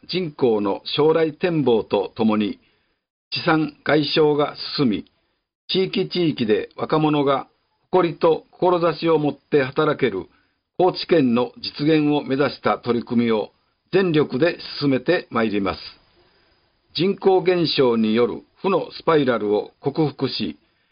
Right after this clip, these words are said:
高知県人口の将来展望を実現することは、高いハードルではありますが、官民共同、市町村との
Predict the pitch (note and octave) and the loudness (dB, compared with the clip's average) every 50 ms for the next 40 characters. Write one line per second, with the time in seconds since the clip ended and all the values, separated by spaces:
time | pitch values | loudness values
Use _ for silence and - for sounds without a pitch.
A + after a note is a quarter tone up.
0 | _ _ _ _ _ - D#3+ F#3 F#3 F#3 - - F#3 F3+ F3 D#3+ D3 E3+ E3+ D#3+ | _ _ _ _ _ 0 0 0 0 0 0 0 2 2 2 0 -2 -2 0 -2
1 | C#3 - - B2 A2 G#2+ G2+ G2 F#2 - - - - - D3+ D#3 E3+ E3 E3+ E3+ | -2 0 2 2 2 2 0 -2 -4 -4 -6 -8 -4 0 2 2 4 2 2 0
2 | E3 D3 - - F#3 F3 D#3+ C#3+ B2 A#2+ A2+ G#2+ G#2 A2 - - - - - - | -2 -2 -2 -2 -2 -2 0 0 2 4 4 4 2 0 -2 -4 -8 -14 -14 -6
3 | D#3+ D#3+ D#3+ D#3+ D3+ D3 - D3+ C3+ B2 A2+ A2+ G#2+ - G2 F#2 F2+ - - _ | -2 0 2 2 0 -2 -2 -2 -2 -2 -2 -2 -2 0 0 0 -2 -4 -6 _
4 | _ _ _ _ _ _ _ _ _ - A3+ - F3+ F3+ F3 F3 - - - D#3+ | _ _ _ _ _ _ _ _ _ -6 -2 2 2 2 2 0 -4 -4 -2 -2
5 | E3+ D#3+ D3+ E3+ D#3+ D#3+ D#3 D3 F3+ F3+ D3 A#2+ - - - A2+ A#2+ A#2+ A2+ A2 | 0 2 2 2 0 0 0 2 2 2 0 0 -4 -4 -4 -2 0 0 0 -2
6 | - G2 G2+ G#2 - - - _ _ _ _ _ _ _ _ _ _ _ _ - | -4 -4 -4 -4 -4 -6 -10 _ _ _ _ _ _ _ _ _ _ _ _ -4
7 | - F#3 G3 F#3+ E3+ D#3 C#3+ B2 A2+ G#2 - - - - D3 C#3+ C#3 C3 A#2+ B2 | -2 0 0 2 2 2 2 2 0 -2 -6 -6 -2 2 2 4 4 4 2 0
8 | A#2+ A2+ - - _ _ _ - - - - F#3+ F#3+ E3 D3+ D#3+ C#3+ B2 A#2 A2 | 0 0 -4 -8 _ _ _ -14 -6 0 2 2 2 2 0 0 -2 -2 -2 -2
9 | - A#2+ A2+ G#2+ F2+ - | 0 0 0 0 -2 -4